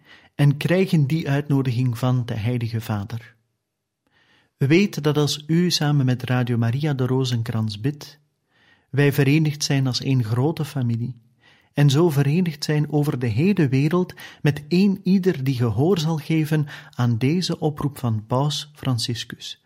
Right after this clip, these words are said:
En ja, ook met hem zijn wij verbonden als kinderen met hun vader. Want dat is wat Paus Franciscus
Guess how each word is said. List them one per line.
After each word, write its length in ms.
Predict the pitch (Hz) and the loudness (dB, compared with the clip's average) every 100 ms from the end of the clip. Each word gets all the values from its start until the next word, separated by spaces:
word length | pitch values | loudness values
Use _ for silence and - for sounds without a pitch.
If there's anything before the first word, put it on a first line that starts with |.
| _ _ _ | _ _ _
En 220 | - 110 | -2 0
ja, 360 | 104 120 165 175 - - _ | 2 2 2 -2 -10 -20 _
ook 240 | 147 160 | -2 0
met 200 | 143 139 | -2 -2
hem 380 | 92 107 139 147 147 - | 0 2 2 2 -2 -14
zijn 320 | - 123 113 | -4 0 0
wij 360 | 107 117 143 151 - | 0 -2 -2 -6 -12
verbonden 720 | - 113 104 117 117 110 104 117 - | -6 -6 -4 -2 -2 -2 -6 -8 -8
als 340 | 110 - - | -6 -6 -4
kinderen 500 | - 175 170 156 151 147 - - | 2 4 4 2 0 -2 -10 -2
met 200 | 131 - | -2 0
hun 220 | 113 110 | 0 0
vader. 580 | 104 95 107 127 - - _ _ _ _ _ _ _ _ _ _ - | -4 -8 -8 -12 -16 -20 _ _ _ _ _ _ _ _ _ _ -4
Want 320 | 131 127 120 | 0 0 0
dat 280 | 143 156 - | -2 -2 -6
is 180 | 147 143 | -4 -2
wat 200 | 135 - | -4 0
Paus 200 | 131 120 | 0 0
Franciscus 680 | 127 120 - 160 - 151 | 0 0 0 -2 0 -2